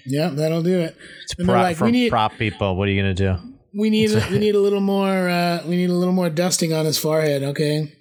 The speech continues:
Speaker 1: he's, he's, he's too pink.
Speaker 2: Dusting.
Speaker 1: Yeah.
Speaker 2: Is that,
Speaker 3: So,
Speaker 2: that's
Speaker 3: uh,
Speaker 2: a technical term.
Speaker 1: Yeah, it's like what I call, I call Parmesan cheese to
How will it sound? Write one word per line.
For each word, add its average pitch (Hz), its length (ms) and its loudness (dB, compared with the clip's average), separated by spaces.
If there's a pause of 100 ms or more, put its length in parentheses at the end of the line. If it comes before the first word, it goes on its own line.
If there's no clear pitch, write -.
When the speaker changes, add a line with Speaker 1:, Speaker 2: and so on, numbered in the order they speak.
Speaker 1:
he's, 139 240 -4
he's, 139 340 -4
he's 139 240 -2
too 190 180 0
pink. 170 200 2
Speaker 2:
Dusting. 185 500 0 (720)
Speaker 1:
Yeah. 101 80 -6
Speaker 2:
Is 98 60 -8 (960)
that, - 80 0
Speaker 3:
So, 113 160 2
Speaker 2:
that's 104 220 2
Speaker 3:
uh, - 40 2
Speaker 2:
a - 40 2
technical 92 420 0
term. 90 220 0 (500)
Speaker 1:
Yeah, 120 180 -2
it's 120 140 -2
like 104 120 -4
what 104 120 -2
I 98 100 -2
call, 95 580 -4
I 101 160 -6
call 95 440 -2 (440)
Parmesan 98 600 -4
cheese 92 420 -2
to 90 240 -2